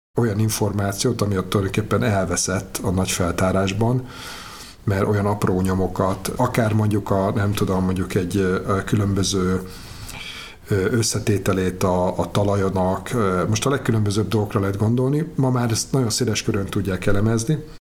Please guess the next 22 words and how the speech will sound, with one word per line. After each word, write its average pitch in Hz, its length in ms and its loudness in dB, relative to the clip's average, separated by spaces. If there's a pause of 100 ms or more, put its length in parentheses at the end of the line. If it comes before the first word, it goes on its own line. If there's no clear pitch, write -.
(480)
é-, 113 240 2
és 123 300 0
azt - 380 -2 (480)
gondolják, 123 640 0
mivel 110 260 0
tudják 113 400 0
azt, - 140 -2
hogyha 107 220 0
száz 117 320 0
évvel 104 220 -2
ezelőtti 98 640 0
feltárásnál 101 1080 0
mennyi 101 280 2
minden 90 400 0
veszett 92 380 -2
el, 95 80 2
amit 90 240 0
a 92 60 2
mai 95 180 2
módszerekkel 87 680 -2
csinálnának, 170 600 0 (800)
ezért 135 340 2